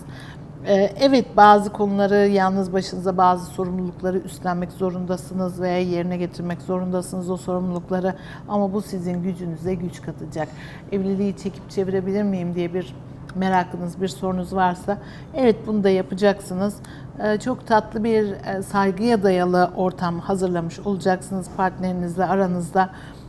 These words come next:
Onun bir takım hayatındaki iş ya da sağlıkla ilgili minik minik problemler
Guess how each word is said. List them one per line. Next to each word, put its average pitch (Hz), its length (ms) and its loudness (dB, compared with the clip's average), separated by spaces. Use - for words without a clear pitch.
Onun 294 400 2
bir 247 120 0
takım 226 300 -2
hayatındaki 202 760 0
iş - 220 -10
ya 196 200 0
da 196 140 2
sağlıkla 190 500 0
ilgili 196 240 2
minik 240 340 0
minik 226 280 0
problemler 202 680 4